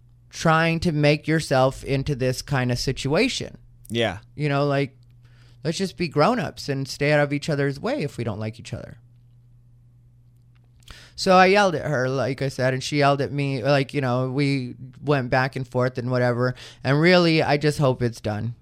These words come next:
Speaker 1: 'cause I don't, I don't need it. I don't have time for it. I just wanna,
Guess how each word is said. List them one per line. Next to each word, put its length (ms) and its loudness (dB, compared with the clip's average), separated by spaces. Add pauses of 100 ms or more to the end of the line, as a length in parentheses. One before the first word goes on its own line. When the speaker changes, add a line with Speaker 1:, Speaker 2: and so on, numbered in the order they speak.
(140)
Speaker 1:
'cause 480 -2 (540)
I 160 2
don't, 240 2
I 100 0
don't 240 0
need 220 0
it. 220 -2
I 100 -2
don't 280 -2
have 200 0
time 300 -2
for 220 0
it. 200 2
I 140 -2
just 240 -8
wanna, 460 0